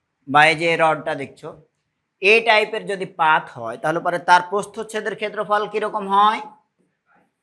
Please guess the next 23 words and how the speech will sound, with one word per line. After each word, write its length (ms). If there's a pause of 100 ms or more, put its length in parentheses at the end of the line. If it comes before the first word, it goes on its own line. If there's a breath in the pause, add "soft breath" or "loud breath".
পাই 600 (320)
আর 400 (480)
স্কয়ার, 300 (240)
তাই 140
না? 180 (600)
তাহলে 180
এই 80
ক্ষেত্রফল 480
হবে 160
পাই 260
আর 180
স্কয়ার। 300 (840 soft breath)
But 160
সেটা 300
যদি 260 (680)
এই 80
যে 80
দেখছো, 600 (300)
এই 200
রিমোটের 920 (1040)
এই, 520 (1300)
এটা 160
দেখছো, 360